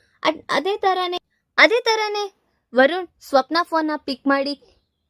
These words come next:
"ಯಾಕೋ ನೀನ್ ಈ ತರ ಮಾಡ್ತಿದ್ಯಾ? ನಿನ್ಗ್ಯಾರು ನಿನ್ಗೆ ಫೋಟೋಸ್ ಎಲ್ಲ ಕಳ್ಸಕ್ ಹೇಳಿದ್ದು? ನಿನ್ ಹತ್ರ ಪ್ರೈವಸಿ ಫೋಟೋನೆಲ್ಲ ಯಾಕೋ ಕಳ್ಸಿದ್ಯಾ? ಯಾರೋ ನಿನಗ್ ಅಧಿಕಾರ ಕೊಟ್ಟಿದ್ದು?" ಅಂತ ಬೈತಾ ಇರ್ತಾಳೆ ಸ್ವಪ್ನ. "ಸಾಕು ನಿಲ್ಸು ಸ್ವಪ್ನ,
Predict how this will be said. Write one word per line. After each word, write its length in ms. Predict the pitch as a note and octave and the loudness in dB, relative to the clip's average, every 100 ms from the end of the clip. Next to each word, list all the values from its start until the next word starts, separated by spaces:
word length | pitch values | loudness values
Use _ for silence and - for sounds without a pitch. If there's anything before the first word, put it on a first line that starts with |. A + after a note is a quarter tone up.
| _ _ _ _ - | _ _ _ _ 0
"ಯಾಕೋ 380 | C#4 D#4 - F#4+ | 4 4 2 -2
ನೀನ್ 220 | F#4 D#4+ | -2 -2
ಈ 120 | D#4+ | -4
ತರ 180 | E4 E4+ D#4+ | 0 0 0
ಮಾಡ್ತಿದ್ಯಾ? 580 | D4+ C#4 C#4+ B3+ B3+ C4 - _ _ _ _ _ _ _ _ _ - | -4 -6 -6 -2 0 0 -6 _ _ _ _ _ _ _ _ _ 2
ನಿನ್ಗ್ಯಾರು 640 | D4+ F4 E4 C#4+ D4+ G4 | 4 4 2 0 0 -2
ನಿನ್ಗೆ 280 | F#4+ F4 D#4+ | -4 -4 -4
ಫೋಟೋಸ್ 460 | D#4+ D4+ D#4 E4+ F4 | 0 0 0 -2 2
ಎಲ್ಲ 140 | D#4 C#4+ | 2 2
ಕಳ್ಸಕ್ 460 | C4+ B3 C#4 D#4 | 0 0 0 0
ಹೇಳಿದ್ದು? 540 | D4+ C4 C4 B3 C#4 _ - | 0 0 0 -2 -4 _ 0
ನಿನ್ 140 | E4 | 2
ಹತ್ರ 180 | D#4 C#4+ F4 | 2 0 0
ಪ್ರೈವಸಿ 560 | - D4+ D#4 F4 F4 | 4 2 2 -4 -4
ಫೋಟೋನೆಲ್ಲ 540 | F4 D#4+ D4+ D#4 D4 D4 | -2 -2 2 2 2 -2
ಯಾಕೋ 360 | C#4 B3 C4+ D#4+ | -2 -2 -2 0
ಕಳ್ಸಿದ್ಯಾ? 560 | D4 C4+ C#4 B3 A#3 B3 _ _ _ _ | 0 0 -2 0 2 0 _ _ _ _
ಯಾರೋ 280 | B3 B3+ F4 | 2 2 0
ನಿನಗ್ 300 | F4+ E4 D4 | -4 -4 -2
ಅಧಿಕಾರ 400 | B3 C4+ D4 E4 D#4+ | -2 -2 0 0 2
ಕೊಟ್ಟಿದ್ದು?" 460 | C#4+ B3 - C4+ | 0 0 -2 -2
ಅಂತ 200 | C4 B3+ C4+ | -2 0 0
ಬೈತಾ 420 | A3+ G3+ G3 A#3 | 0 -2 0 0
ಇರ್ತಾಳೆ 320 | A3+ A3 A3+ A#3 | 0 0 0 0
ಸ್ವಪ್ನ. 340 | A#3+ A3 B3 A#3+ - _ _ _ | -2 -2 -2 -4 -8 _ _ _
"ಸಾಕು 380 | - D#4+ F4+ G#4+ | 0 0 2 -2
ನಿಲ್ಸು 400 | F#4+ E4 D4 E4 | -2 -4 -4 -4
ಸ್ವಪ್ನ, 320 | D#4 C#4+ C#4 | 2 0 2